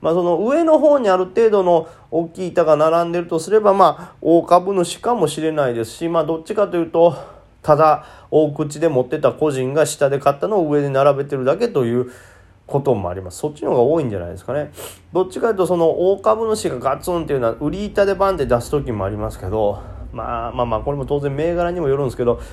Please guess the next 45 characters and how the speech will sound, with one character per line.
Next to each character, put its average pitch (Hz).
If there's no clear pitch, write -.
一 208
定 240
以 240
上 190
急 180
騰 180
し 180
た 190
時 123
に、 151
単 196
に 143
板 156
を 127
出 123
す -
だ 135
け 139
じ 131
ゃ 113
な 110
く 101
て、 -
結 -
構 175
下 196
に 190
ガ 147
ン 220
ガ 175
ン 117
ガ 127
ッ 143
チ 254
ガ 175
チ 127
ぶ 123
つ -
け 165
て 160
き 180
ま 180
す -
か 107
ら、 113